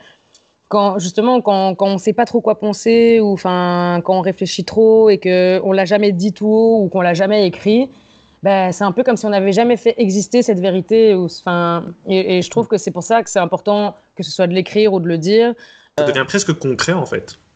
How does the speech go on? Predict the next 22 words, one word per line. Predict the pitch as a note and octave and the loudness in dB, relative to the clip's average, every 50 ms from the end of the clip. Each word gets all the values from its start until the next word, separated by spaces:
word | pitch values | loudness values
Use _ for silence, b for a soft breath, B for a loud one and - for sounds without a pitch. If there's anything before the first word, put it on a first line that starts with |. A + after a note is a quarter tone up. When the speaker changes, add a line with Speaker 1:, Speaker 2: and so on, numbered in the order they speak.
| _ _ | _ _
Speaker 1:
Ouais, | F#3+ G3 A3 D4+ F#4 | -4 0 0 0 2
c'est | D4 G#3+ | 0 -2
ça, | F#3 - C4+ D4 D#4+ C#4 | -2 0 2 2 2 2
c'est, | - - F3 | 0 -2 -6
tu | - F3+ | -6 -4
fais | - G3 | -4 -2
vraiment | F#3 F3 G#3+ B3 C#4+ | -2 0 0 -2 -2
exister | D4 C4 G3+ A3 G#3 - A#3 | -2 -2 -4 -4 -2 0 2
la | A3+ G#3 | 2 2
chose, | G#3 - - C4+ C#4+ C4 | 0 0 -2 -4 -4 -4
tu | - G#3+ | -6 -6
fais | - - F3+ | -2 -2 -2
exister | F3+ D#3+ F#3+ G3 - - A#3+ | 0 -2 -2 -2 0 2 2
la | A3+ G#3 | 2 2
vérité | G3 G3 F#3 F#3+ F3+ - A3+ A3 | 2 2 0 0 0 0 0 0
que | - | 0
t'as | - G3+ | -2 -2
envie | F3+ F3 F3 F3+ | -2 -2 -2 -4
de | F3+ | -4
te | - F3 | -6 -8
faire | E3+ - - A3 A#3 A#3+ A3+ | -4 -2 0 2 2 2 2
et, | G3+ F3+ F3 E3+ E3+ E3 E3+ | 2 2 2 4 2 2 0